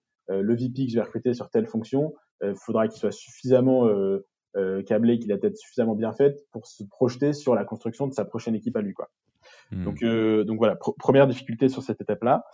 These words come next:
Speaker 1: Et là, j'ai l'impression que, euh, les, enfin, il y a un peu une prise de conscience de l'entrepreneur. Alors, d'une part, euh, une prise de conscience sur cette étape-là que tôt ou tard, en fait, euh, l-, l'entreprise va devenir, euh, comment dire,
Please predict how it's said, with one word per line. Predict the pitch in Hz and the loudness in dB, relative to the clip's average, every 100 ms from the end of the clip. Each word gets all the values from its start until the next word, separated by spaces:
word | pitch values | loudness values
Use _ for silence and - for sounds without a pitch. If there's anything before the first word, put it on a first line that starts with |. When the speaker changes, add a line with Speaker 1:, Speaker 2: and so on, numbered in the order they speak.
| - - _ | -20 -20 _
Speaker 1:
Et | 117 | 4
là, | 131 170 202 | 6 6 4
j'ai | 127 | 2
l'impression | 120 123 - 139 131 170 180 | 2 0 0 -2 0 0 0
que, | 175 113 107 104 101 - _ _ - | 0 2 4 2 0 -8 _ _ -12
euh, | 98 98 95 85 - - 78 80 - | -8 -8 -8 -14 -18 -14 -10 -10 -8
les, | 107 107 110 107 | -6 -2 0 -2
enfin, | - _ 117 | -8 _ 0
il | |
y | 127 | 2
a | |
un | |
peu | 127 | 6
une | 165 | 4
prise | 127 151 | 4 2
de | 135 | 2
conscience | 135 131 151 135 | 2 0 0 0
de | |
l'entrepreneur. | 113 113 104 113 117 143 - | 0 -2 -4 -2 -2 -2 -4
Alors, | - 95 - | -8 -8 -10
d'une | 107 147 143 | -10 -8 -2
part, | 135 131 127 - _ _ _ - | 0 0 -2 -10 _ _ _ -8
euh, | 101 101 | -6 -4
une | 214 - | -4 -6
prise | - 131 | -2 0
de | |
conscience | 131 127 143 139 | 2 0 -4 -6
sur | - | -10
cette | 113 | -2
étape-là | 120 113 127 | -2 2 0
que | 127 101 - _ _ _ _ | 0 -2 -4 _ _ _ _
tôt | 151 | 2
ou | 135 | 4
tard, | 127 127 | 6 4
en | 110 | 4
fait, | - 120 120 _ | 0 -2 -4 _
euh, | 107 101 101 101 98 98 90 | -2 0 0 0 0 -2 -4
l-, | 107 - | -8 -6
l'entreprise | 110 110 117 120 - 135 113 | -4 -2 -2 -4 -2 -2 0
va | 101 98 | 0 0
devenir, | 104 104 120 110 | -2 -2 0 2
euh, | 101 98 | 0 -2
comment | 104 104 | -6 -6
dire, | 107 - | -6 -8